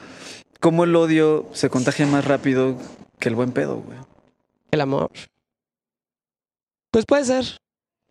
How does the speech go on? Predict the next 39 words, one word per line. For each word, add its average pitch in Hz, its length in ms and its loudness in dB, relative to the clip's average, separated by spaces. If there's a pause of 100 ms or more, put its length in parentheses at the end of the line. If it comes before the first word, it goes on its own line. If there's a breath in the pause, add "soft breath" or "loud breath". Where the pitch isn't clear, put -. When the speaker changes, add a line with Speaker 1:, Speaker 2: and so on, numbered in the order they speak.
(520 loud breath)
Speaker 1:
Pues 208 120 4
Speaker 2:
Porque 240 60 4
a - 20 8
Speaker 1:
es 247 40 6
Speaker 2:
lo 254 60 2
mejor 277 160 0
es 294 100 -2
más 269 200 -2
fácil. 196 480 0
Speaker 1:
Es 226 120 4
más 254 200 0
fácil. 196 260 2
Speaker 2:
Es 202 140 4
más 240 180 0
fácil 226 320 0
odiar 180 400 0
y 185 80 0
es 180 100 -2
más 185 180 -2
fácil 180 280 -2
tirar 170 280 0
mierda 160 520 0 (580)
que 185 140 0
tener 190 220 2
un 190 120 0
buen 185 160 0
comentario 160 500 -2
sobre 147 300 0
alguien. 135 540 -4
O 151 100 2
decir, 175 280 0
"Güey, 190 180 4
eso 139 100 4
Speaker 1:
Totalmente, 143 300 2
Speaker 2:
está 104 180 2
Speaker 1:
güey. 113 120 -6
Speaker 2:
chingoncísimo, 165 960 -2
qué - 100 -8
chingón". 131 400 -6